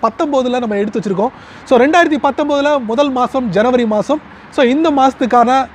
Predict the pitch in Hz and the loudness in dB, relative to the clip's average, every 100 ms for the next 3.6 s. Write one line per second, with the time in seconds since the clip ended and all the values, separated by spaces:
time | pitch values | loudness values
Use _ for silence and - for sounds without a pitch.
0 | - - - 262 285 - - 208 233 214 | -20 -8 2 2 2 -4 -4 -2 -2 0
1 | 202 196 214 190 190 190 220 311 - - | -2 -2 -6 -2 -2 -2 -2 -4 -8 -18
2 | - 202 294 285 302 - - - 180 262 | -2 0 2 2 0 -4 -16 -10 -4 -2
3 | 330 247 247 - 285 277 | -2 0 -2 -2 -4 -4